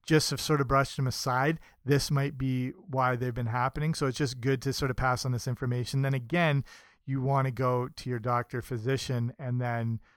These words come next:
further test to see where things stand. So, you know, use this as a jumping off point. Um, but hopefully at the very least, it encourages you to get more of those specific real whole foods that I mentioned in here to, um,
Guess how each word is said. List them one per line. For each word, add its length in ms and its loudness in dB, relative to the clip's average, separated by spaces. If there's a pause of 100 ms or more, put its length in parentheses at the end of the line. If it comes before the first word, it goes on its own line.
(140)
further 300 0
test 400 0
to 80 -2
see 460 -2
where 340 0
things 380 -4
stand. 560 -8
So, 380 -4
you 140 -6
know, 100 -2
use 280 0
this 180 -2
as 100 0
a 60 -2
jumping 340 -2
off 240 -2
point. 340 -4 (460)
Um, 280 -2
but 160 4
hopefully 260 4
at 40 0
the 80 2
very 220 2
least, 240 2
it 80 -2
encourages 600 -2
you 140 -4
to 180 -4 (440)
get 220 2
more 260 2
of 100 -4
those 200 0
specific 520 -6
real 220 -2
whole 240 -6
foods 580 -6 (360)
that 140 -2
I 60 -2
mentioned 460 -4
in 180 -4
here 360 -2
to, 480 -8
um, 400 -10